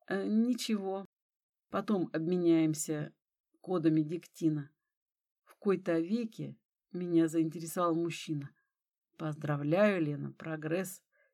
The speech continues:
Излечилась от Тайрона и Ламару. Латеску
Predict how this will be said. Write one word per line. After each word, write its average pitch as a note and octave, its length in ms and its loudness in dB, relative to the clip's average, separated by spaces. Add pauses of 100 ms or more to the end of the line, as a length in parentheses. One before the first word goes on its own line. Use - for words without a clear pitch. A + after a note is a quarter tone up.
(120)
Излечилась G#3 720 -2
от D#3+ 180 -8
Тайрона D3+ 500 -2
и - 20 -4
Ламару. D3 500 -6 (1300)
Латеску G#3 760 -6